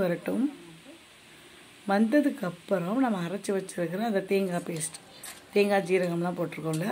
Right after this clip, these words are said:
அந்த பேஸ்ட்டை போட்டுருங்க. இது வந்து ரொம்ப நேரம் கொதிக்க விடக்கூடாது, இது ஒரு பத்து நிமிஷம் கொதிச்சா போதும், இல்லாட்டி வந்து ஒரு கழுத்துரும். ஸோ நல்லா பத்து நிமிஷம் கொதிக்க விட்டுட்டு, கொஞ்சமாக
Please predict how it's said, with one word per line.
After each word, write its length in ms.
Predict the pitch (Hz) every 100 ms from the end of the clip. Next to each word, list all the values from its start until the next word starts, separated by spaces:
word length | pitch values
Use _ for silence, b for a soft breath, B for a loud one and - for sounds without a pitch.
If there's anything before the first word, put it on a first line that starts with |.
| 269 190
அந்த 120 | 180 180
பேஸ்ட்டை 300 | 185 180 170 -
போட்டுருங்க. 400 | 170 - 165 185 277 330 B B B B B 269
இது 80 | 269
வந்து 200 | 262 285
ரொம்ப 180 | 269 330 320
நேரம் 180 | 302 302
கொதிக்க 200 | 247 220 233
விடக்கூடாது, 340 | 208 190 196 240
இது 80 | 226
ஒரு 80 | -
பத்து 280 | 208 - 311 269
நிமிஷம் 260 | 262 262
கொதிச்சா 260 | 214 180 214 185
போதும், 340 | 180 196 269 302 294
இல்லாட்டி 280 | 208 247 220
வந்து 140 | 262 220
ஒரு 100 | 185 170 - -
கழுத்துரும். 580 | 226 - 190 180 247 294 - - - - - - - - - -
ஸோ 80 | 277 247
நல்லா 180 | 220 240
பத்து 180 | 226 - 240
நிமிஷம் 280 | 233 277 208
கொதிக்க 240 | 208 220 233
விட்டுட்டு, 260 | 175 196 220
கொஞ்சமாக 480 | 233 240 247 208